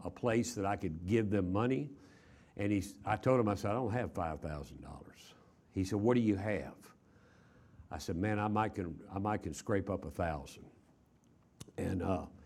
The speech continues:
at that particular moment, and he said, "Let me talk to my boss and come back on the phone." And they,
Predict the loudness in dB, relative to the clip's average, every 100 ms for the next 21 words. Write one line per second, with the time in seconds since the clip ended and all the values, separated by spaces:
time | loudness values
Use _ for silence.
0 | -20 -8 -2 2 2 2 2 2 4 2
1 | 2 2 2 -2 -8 -14 -8 -6 0 0
2 | 0 2 2 2 -4 -18 -20 -20 -20 -18
3 | -2 2 4 6 4 4 2 4 6 8
4 | 8 6 0 -4 -4 -8 -12 -12 -4 0
5 | 2 2 0 -2 0 0 0 0 -4 -6